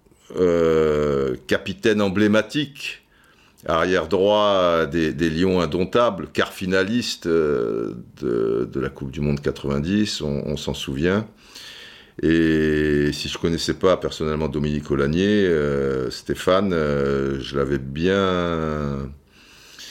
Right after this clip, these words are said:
on avait bien sympathisé, euh, lors de, de, de mes allers et retours, euh,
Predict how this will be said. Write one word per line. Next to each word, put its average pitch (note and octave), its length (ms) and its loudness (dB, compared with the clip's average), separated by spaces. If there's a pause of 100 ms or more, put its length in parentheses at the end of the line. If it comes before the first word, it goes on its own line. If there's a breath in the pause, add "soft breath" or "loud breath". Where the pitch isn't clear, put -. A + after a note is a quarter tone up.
(440 loud breath)
on D2 100 -4
avait D2+ 200 2
bien F2+ 260 0
sympathisé, F#2 1000 2
euh, C#2+ 800 2
lors C#2+ 200 0
de, B1+ 320 -4
de, B1 520 -6 (840)
de - 480 -8
mes C2+ 240 -4
allers C#2+ 240 2
et C#2+ 40 2
retours, C2+ 680 0
euh, B1+ 380 -2